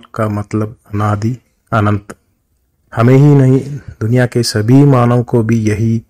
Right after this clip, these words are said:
वर्तित होती है। पर बीच में आए यह रेगिस्तान के अब्राहमिक लोगों को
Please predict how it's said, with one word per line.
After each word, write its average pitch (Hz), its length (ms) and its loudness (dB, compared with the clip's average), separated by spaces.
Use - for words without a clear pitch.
वर्तित 113 360 -2
होती - 240 -6
है। - 160 -6
पर 110 200 2
बीच 113 400 0
में 120 180 4
आए 113 220 4
यह 110 280 2
रेगिस्तान 117 680 0
के 113 180 -2
अब्राहमिक 110 640 0
लोगों 107 380 2
को 104 260 -2